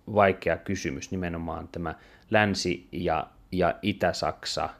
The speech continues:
niin vaikea, että molemmat Saksat pystyttiin vasta seitsemänkymmentäluvun alussa tunnustamaan ja niihin ne diplomaattisuhteet, täydet diplomaattisuhteet rakentamaan sitten molempiin tismalleen ja korostetusti samaan aikaan?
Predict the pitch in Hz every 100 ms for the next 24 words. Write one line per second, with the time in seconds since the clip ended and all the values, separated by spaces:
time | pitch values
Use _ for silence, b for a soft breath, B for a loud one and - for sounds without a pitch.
0 | _ - 110 101 98 92 - 90 82 -
1 | 87 - - 107 104 87 - - 87 -
2 | - 87 - 85 _ 85 80 - b b
3 | b - 92 - 85 90 90 85 82 82
4 | 82 85 82 92 82 - 78 78 78 -
5 | 82 82 80 82 82 87 82 82 B B
6 | B - 101 98 90 85 92 87 - 85
7 | 110 110 101 104 98 90 85 - 85 -
8 | 90 95 - 80 80 82 82 90 - 85
9 | 85 b - 113 101 95 120 101 87 -
10 | - 92 95 87 87 90 - 123 110 -
11 | - - - 95 87 85 82 - -